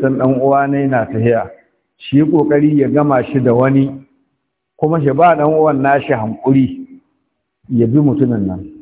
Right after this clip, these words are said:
wanda yake ganin ya sani. Alal aƙalli dai shi yi hajjin da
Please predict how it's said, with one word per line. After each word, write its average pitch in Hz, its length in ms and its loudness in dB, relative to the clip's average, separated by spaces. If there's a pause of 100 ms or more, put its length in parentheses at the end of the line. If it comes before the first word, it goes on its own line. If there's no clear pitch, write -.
(260)
wanda 131 340 2
yake 120 200 -2
ganin 117 260 0
ya 117 280 2
sani. 120 240 -6 (580)
Alal 131 320 -2
aƙalli 165 320 -2
dai 139 220 0
shi - 140 -2
yi 127 120 2
hajjin 120 500 -2
da 107 200 -2